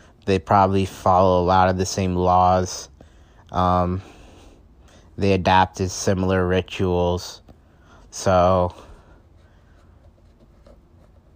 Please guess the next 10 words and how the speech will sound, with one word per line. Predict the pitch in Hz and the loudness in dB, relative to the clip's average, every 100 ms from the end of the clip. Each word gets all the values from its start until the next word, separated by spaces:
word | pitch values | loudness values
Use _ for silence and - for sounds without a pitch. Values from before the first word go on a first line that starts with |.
| - - | -20 -6
if | 101 101 98 - - - - - - - _ _ - - _ - - - - - _ - _ | 0 2 2 -2 -14 -20 -20 -20 -20 -20 _ _ -20 -20 _ -20 -20 -20 -20 -20 _ -20 _
I | 101 107 107 | 0 4 4
have, | 104 104 104 98 | 2 2 0 0
like, | 101 95 | -2 -2
heritage | - 104 104 101 95 - | -2 0 2 0 -2 -6
somewhere | - 98 92 95 95 92 - - - _ - _ - - | -4 -2 0 0 0 -2 -8 -20 -20 _ -20 _ -20 -18
and | - 95 95 92 92 92 90 - - _ - - | -6 -2 0 0 0 -2 -6 -12 -14 _ -20 -14
similarities | - - 104 95 95 98 98 95 92 - | -6 -2 0 2 4 4 2 0 0 -4
are | |
somewhere | 98 - 98 95 92 90 | -8 -4 -2 0 0 0